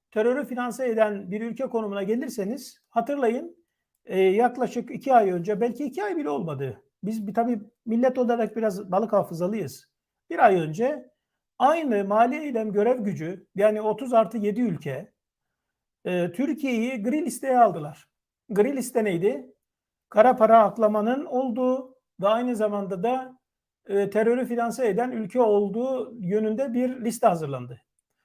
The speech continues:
O yayında size şöyle bir şey demiştim. Biz bunu yok sayıyoruz ve kabul etmiyoruz demekle geç-, olmaz bu işler.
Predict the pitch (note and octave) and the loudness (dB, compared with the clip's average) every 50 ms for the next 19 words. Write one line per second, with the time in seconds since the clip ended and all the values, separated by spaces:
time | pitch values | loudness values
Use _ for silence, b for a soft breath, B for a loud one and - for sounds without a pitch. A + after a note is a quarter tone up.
0 | _ _ _ _ - - C#4 E4 D#4 C4+ C#4 C#4 C4+ D#4 B3+ B3 A3 A#3 A3 - | _ _ _ _ -2 0 2 4 4 4 4 2 -2 -4 -6 -4 -2 -4 -2 0
1 | A3 G#3+ A#3 G#3+ F3+ A3 B3+ B3 G#3+ E3 C#3 - - - C3 A#2 - _ _ _ | 0 0 0 0 -2 -2 0 0 0 -2 -2 -8 -12 -14 -14 -14 -16 _ _ _
2 | _ _ _ _ _ _ _ _ - G3+ B3+ D4 D4+ C4 A#3+ C4+ C4 B3 A3 A#3+ | _ _ _ _ _ _ _ _ -8 -4 -4 -4 -2 -2 -2 0 0 2 2 2
3 | C#4+ C#4 - - B3 B3 A#3+ A3+ A3 G#3+ G3+ G3+ G3+ F3 F3+ G#3+ G#3 G#3+ B3 B3 | 2 0 -2 -2 0 0 0 0 2 0 0 0 0 -2 -2 -4 -2 0 -2 0
4 | C4 B3 C4 C4 C4 C#4 B3 A#3+ A3+ G#3+ F3 G#3 G#3+ A3+ A3+ A3+ A3+ A3+ G3 G#3 | 2 0 0 0 -2 -2 0 0 0 0 0 0 0 0 -2 -4 -4 -4 -4 -4
5 | G#3 G#3 - - G3 F#3 G3 G#3+ C4+ D4 C4 A3+ G3+ E3+ C#3+ - - D#3 A#2 A#2 | -4 -6 -6 -8 -6 -4 -2 0 0 0 0 -2 -2 -4 -4 -6 -10 -12 -12 -12
6 | - - _ | -14 -20 _